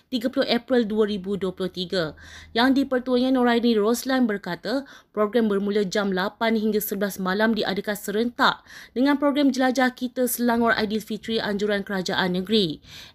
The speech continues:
M P K turut menyasarkan seramai sepuluh ribu tetamu dijangka menghadiri program itu esok. Beliau berkata demikian ketika berucap pada mesyuarat penuh M P K yang bersiaran secara langsung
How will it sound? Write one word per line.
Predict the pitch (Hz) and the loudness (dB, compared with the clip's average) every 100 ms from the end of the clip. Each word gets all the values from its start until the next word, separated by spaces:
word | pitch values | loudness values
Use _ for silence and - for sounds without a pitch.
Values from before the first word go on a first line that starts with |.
| 269 | -4
M | |
P | 277 311 | 0 0
K | 330 302 | 0 0
turut | 247 | 2
menyasarkan | 233 220 - 208 175 - 202 240 | 2 2 0 -2 -2 0 0 0
seramai | - 202 190 190 | -2 -4 -2 -4
sepuluh | - 220 196 | -6 -4 -2
ribu | 196 185 202 | -2 -4 -6
tetamu | 185 190 220 240 | -4 -2 0 0
dijangka | 196 170 190 214 226 269 | 0 -4 -2 -2 0 2
menghadiri | 247 240 240 214 233 | 2 2 0 -2 -4
program | 220 220 214 208 | -2 -2 -2 -4
itu | - 185 214 - | -8 -12 -10 -8
esok. | 175 185 - 180 - - - - - | -4 -4 0 0 -2 -14 -20 -20 -8
Beliau | 196 214 196 | 0 2 2
berkata | 180 202 196 | -2 -6 -6
demikian | 180 175 160 190 214 | -6 -6 -8 -6 -4
ketika | 220 - 214 | -4 -6 -8
berucap | 185 196 220 262 190 - - - - | -6 -4 -2 2 2 0 -18 -18 -4
pada | 226 269 | 0 4
mesyuarat | 262 262 269 254 220 - | 4 4 2 2 0 0
penuh | 226 247 254 | 0 2 0
M | - 233 | 0 -4
P | 226 | -4
K | 208 240 | -4 0
yang | 226 | 0
bersiaran | 214 214 233 208 214 | 0 -2 -2 0 0
secara | 202 220 202 | -2 -2 0
langsung | 190 175 - 214 285 | 0 -2 -2 0 0